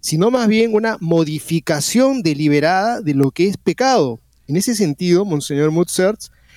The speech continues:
llega a calificar a la declaración de documento cobarde por no calificar las prácticas homosexuales de intrínsecamente malas. Esto es muy peligroso porque cuando los conceptos se quedan vacíos,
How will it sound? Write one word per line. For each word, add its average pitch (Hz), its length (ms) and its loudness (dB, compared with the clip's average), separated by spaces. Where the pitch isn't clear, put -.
llega 247 280 0
a 240 60 -4
calificar 185 720 -4
a 151 100 -6
la 139 140 -6
declaración 147 640 -4
de 180 300 -2
documento 170 580 -2
cobarde 135 680 -2
por 127 200 -8
no 165 120 -2
calificar 180 580 -2
las 165 140 -8
prácticas 165 560 -6
homosexuales 160 640 -2
de 151 80 -8
intrínsecamente 151 920 -4
malas. 151 480 -4
Esto - 280 -4
es 151 80 -2
muy 240 240 0
peligroso 190 640 0
porque 147 320 -8
cuando 135 320 -2
los 127 140 -6
conceptos 151 600 -2
se 143 100 -6
quedan 196 300 -2
vacíos, 180 640 -2